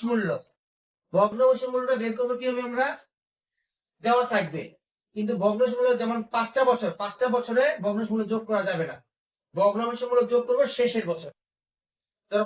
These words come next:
পাঁচটা বছর দেওয়া আছে, আমি যোগ করবো কোন বছরে গিয়ে? শুধু পঞ্চম বছরে। ধরো পঞ্চম না, দেওয়া আছে তিনটা বছর, তাহলে ভগ্নাবশেষ মূল্যটা যোগ করবো কোন, কোথায় গিয়ে?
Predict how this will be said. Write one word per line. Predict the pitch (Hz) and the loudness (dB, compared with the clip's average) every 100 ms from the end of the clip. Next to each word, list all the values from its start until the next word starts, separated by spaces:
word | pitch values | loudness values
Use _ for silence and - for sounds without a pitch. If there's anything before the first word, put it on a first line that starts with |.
| 214 | -2
পাঁচটা | 220 - 254 | -6 2 4
বছর | 254 254 254 | 4 4 4
দেওয়া | 247 214 | 4 2
আছে, | 202 180 | -2 -8
আমি | 196 | -6
যোগ | 233 247 | -2 2
করবো | 247 240 | 2 4
কোন | 262 262 | 2 2
বছরে | 247 262 262 | -2 -4 -2
গিয়ে? | 226 165 - _ _ - | -2 -2 -6 _ _ -8
শুধু | 262 247 | -2 2
পঞ্চম | 254 240 233 202 | 2 2 0 -2
বছরে। | 170 - - - _ _ _ | -4 -6 -16 -20 _ _ _
ধরো | 233 247 247 | 0 2 4
পঞ্চম | 262 254 262 226 | 2 4 2 4
না, | 170 190 | 0 0
দেওয়া | 214 233 220 | 0 0 0
আছে | 247 240 | -2 -2
তিনটা | 294 294 247 220 | -4 -2 -2 -2
বছর, | 180 - - - _ _ - | -6 -10 -14 -16 _ _ -6
তাহলে | 202 214 202 | -4 0 0
ভগ্নাবশেষ | 220 247 254 247 | 0 0 0 0
মূল্যটা | 247 254 | 2 2
যোগ | 247 523 | 2 2
করবো | 247 247 | 2 2
কোন, | 262 - | 2 0
কোথায় | 508 262 254 | 2 2 2
গিয়ে? | 233 | 0